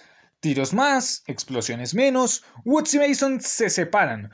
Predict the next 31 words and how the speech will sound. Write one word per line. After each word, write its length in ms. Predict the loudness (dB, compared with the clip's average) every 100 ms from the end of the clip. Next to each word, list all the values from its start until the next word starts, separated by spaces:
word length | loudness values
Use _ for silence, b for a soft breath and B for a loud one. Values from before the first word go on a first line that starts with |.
| -12
Woods 280 | -4 -2 0
va 120 | 0
con 140 | 2 0
un 200 | 0 0
sniper 600 | 0 0 0 2 0 0
y 120 | 0
Mason 480 | 2 2 2 0 -2
supuestamente 640 | -2 -2 -2 -2 -2 -2 -2
está 160 | -2
en 100 | -4
posición. 720 | -2 -2 -2 -2 2 0 -2 B B B B
En 120 | -2
este 180 | 0 2
momento 480 | 2 0 2 -2 2
pasan 360 | 2 4 0
otra 300 | 0 2 2
vez 340 | 4 2 0 -6
dos 420 | -2 0 0 -4
cosas. 580 | 0 0 0 -6 -12 -16 b b b
Si 280 | -6 -4 -4
decidimos 560 | -6 -4 -2 0 0
dispararle 680 | 0 0 2 4 4 2 0
a 80 | 0
la 160 | 0
cabeza 540 | -2 0 0 0 -4 -8 _ -6
a 140 | -2
este 300 | 0 0 0
Raúl 360 | 2 2 2 2
Menéndez, 600 | 0 0 0 0 -4 b b b _ -6
algo 400 | -2 -2 -2 0
pasará. 440 | 0 2 2 2